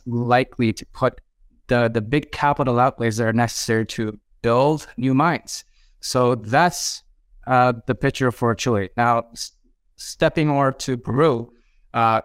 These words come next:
in the last few months, and this has been making headlines, there have been plenty of, uh, social, uh, unrest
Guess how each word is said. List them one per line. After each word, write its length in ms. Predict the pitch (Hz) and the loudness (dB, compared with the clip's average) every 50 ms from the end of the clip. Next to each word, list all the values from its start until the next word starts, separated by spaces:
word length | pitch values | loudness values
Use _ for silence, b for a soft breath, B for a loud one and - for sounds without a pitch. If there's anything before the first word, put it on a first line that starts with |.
| _ - | _ -2
in 80 | 131 | -2
the 80 | 127 123 | 0 2
last 320 | 120 135 165 185 185 - | 2 4 2 2 0 -2
few 140 | - 165 143 | -2 0 0
months, 480 | 127 127 127 127 120 113 - - - - _ _ _ _ - | 2 2 2 0 -2 -4 -6 -10 -14 -16 _ _ _ _ -4
and 120 | 127 131 | -2 -2
this 120 | 151 143 | 0 0
has 100 | - 139 | 0 -2
been 180 | 127 139 135 127 | 0 0 2 2
making 300 | 127 123 120 - 123 110 | 2 2 0 0 -2 -2
headlines, 480 | 104 123 120 117 110 110 107 107 104 - | 0 -2 -2 0 0 0 0 -2 -2 -2
there 140 | 117 113 | -2 -2
have 60 | 113 98 | 0 0
been 180 | 120 113 110 | 0 -2 -2
plenty 320 | - - - 131 135 135 131 | -2 -2 -2 0 2 2 2
of, 260 | 127 120 - - - | 2 0 0 0 0
uh, 180 | 117 107 107 | 2 2 2
social, 720 | 104 - - - 131 135 131 - 139 127 127 120 120 - - - | 0 -2 -4 -2 0 0 0 0 0 2 2 2 0 -4 -2 0
uh, 160 | 120 120 113 - - - _ _ _ _ _ - - - | 0 0 0 -2 -8 -20 _ _ _ _ _ -18 -8 -2
unrest 420 | 135 135 135 135 131 131 - - | 0 2 4 4 2 2 0 -4